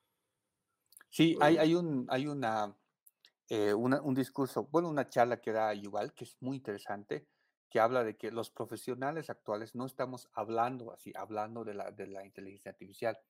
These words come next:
Speaker 1: Entonces, él dice, "Los abogados deberían hablar de esto". ¿Por qué? Porque de alguna forma esto va a entrar en tema de privacidad de datos, en tema de comportamiento de
Speaker 2: Exacto.
Speaker 1: algoritmos,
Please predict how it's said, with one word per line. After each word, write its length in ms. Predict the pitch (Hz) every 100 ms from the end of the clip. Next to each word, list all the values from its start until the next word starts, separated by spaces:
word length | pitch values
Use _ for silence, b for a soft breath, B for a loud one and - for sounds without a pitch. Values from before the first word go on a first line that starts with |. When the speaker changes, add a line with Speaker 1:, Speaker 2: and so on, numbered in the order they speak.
| _ _
Speaker 1:
Entonces, 340 | - 113 113 127
él 140 | 123
dice, 360 | 120 127 123 b b b 131
"Los 180 | 113
abogados 520 | 120 120 127 143 143 113
deberían 380 | 110 117 120 113
hablar 300 | 107 104 104
de 80 |
esto". 200 | 127 -
¿Por 200 | 98 104
qué? 140 | - 143
Porque 280 | - - 101
de 80 |
alguna 280 | 104 117 123
forma 400 | - 117 117 120 -
esto 240 | 117 113
va 80 | 104
a 20 |
entrar 240 | 104 113 107
en 100 | 101
tema 200 | 107 104
de 80 | 101
privacidad 500 | 107 98 - 98 98
de 60 |
datos, 520 | 104 117 113 - 104 104
en 100 | 104
tema 200 | 104 101
de 120 | 98
comportamiento 600 | 101 104 98 101 95 98
de 80 | 95
Speaker 2:
Exacto. 0 |
Speaker 1:
algoritmos, 760 | 101 101 120 120 110 107 110